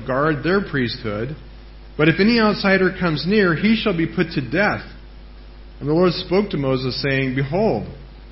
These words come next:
I have taken the Levites from among the people of Israel instead of every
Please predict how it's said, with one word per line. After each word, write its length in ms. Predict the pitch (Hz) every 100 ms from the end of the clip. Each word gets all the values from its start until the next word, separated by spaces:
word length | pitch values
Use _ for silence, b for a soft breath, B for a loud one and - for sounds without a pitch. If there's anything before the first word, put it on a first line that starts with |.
| -
I 100 | 131
have 180 | 170 -
taken 340 | 185 180 185
the 80 | 160
Levites 560 | 147 208 214 143 139 -
from 180 | 139
among 380 | 131 127 151 240
the 100 | 247
people 380 | - 208 180 151
of 160 | 127 123
Israel 460 | 117 123 127 127
instead 680 | 127 143 151 - 190 220 196
of 280 | 135 139 139
every 340 | 147 165 185